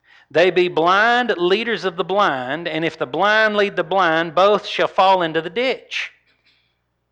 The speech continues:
It's not gonna be a good situation for those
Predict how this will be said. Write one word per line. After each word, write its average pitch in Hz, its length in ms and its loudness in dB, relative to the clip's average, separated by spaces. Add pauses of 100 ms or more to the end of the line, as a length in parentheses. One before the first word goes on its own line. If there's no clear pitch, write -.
(1040)
It's - 200 -16
not 180 200 0
gonna 208 140 -2
be 185 160 0
a 175 60 -2
good 196 220 -2
situation 180 720 -4
for - 160 -6
those 143 580 -4